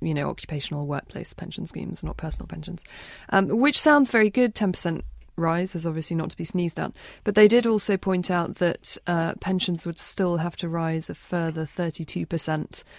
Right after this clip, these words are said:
um, in order to be back at the levels that they were at last, not last September, the September before in two thousand seven, before the credit crunch kind of really took off. So while it sounds good, people's pensions are still going to be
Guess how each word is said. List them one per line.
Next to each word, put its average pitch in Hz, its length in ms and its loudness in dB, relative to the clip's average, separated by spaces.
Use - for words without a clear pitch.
um, 165 220 -2
in 170 100 2
order 165 200 0
to - 120 -10
be 170 100 -4
back 160 260 -6
at - 60 -12
the 175 60 -2
levels 156 340 -2
that - 100 -8
they 160 100 -2
were 156 160 -2
at 151 160 -4
last, 156 640 -4
not 180 160 0
last 175 200 4
September, 151 300 -4
the 151 80 -6
September 156 480 -6
before 151 480 -2
in 156 100 -4
two 160 160 -4
thousand 151 360 -6
seven, 147 280 -4
before 143 320 -8
the 143 280 -10
credit - 280 -10
crunch - 480 -8
kind 151 200 -6
of 147 80 -8
really 143 180 -4
took - 260 -8
off. 131 160 -8
So 131 340 -4
while 180 140 4
it 175 100 4
sounds 175 320 2
good, 156 240 0
people's 160 320 -6
pensions 147 460 -6
are 147 40 -6
still 147 260 -6
going 139 180 -6
to - 120 -14
be - 260 -6